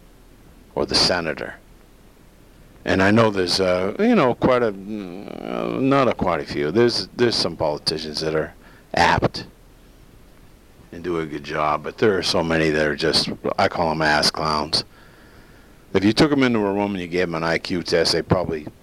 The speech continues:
wouldn't score a hundred points. But, uh, I don't know. That's just me. I will be glad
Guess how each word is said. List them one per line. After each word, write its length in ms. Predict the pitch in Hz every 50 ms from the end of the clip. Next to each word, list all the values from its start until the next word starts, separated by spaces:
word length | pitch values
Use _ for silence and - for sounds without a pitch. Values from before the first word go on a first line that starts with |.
| - - - - - - - - - - - - -
wouldn't 440 | 101 90 82 80 80 78 69 - -
score 340 | - - - 87 82 82 80
a 40 | 78
hundred 360 | - 82 78 76 78 69 -
points. 560 | - - 80 78 78 76 - - - - - - - - - - - - - - - - - - - - - - - - - - - - - - - - - - - - - - - - - - - - - - - - - - - - - - -
But, 340 | - 80 76 76 - - - 82
uh, 260 | 76 76 76 78 73 - - - - - - -
I 100 | 82 82
don't 120 | 78 76
know. 60 | 73
That's 280 | 73 90 92 - - -
just 180 | - - -
me. 180 | 76 76 73 71
I 120 | 85 92
will 220 | 92 92 92 92 85
be 140 | 82 85 80
glad 520 | - 85 82 80 80 80 80 76 -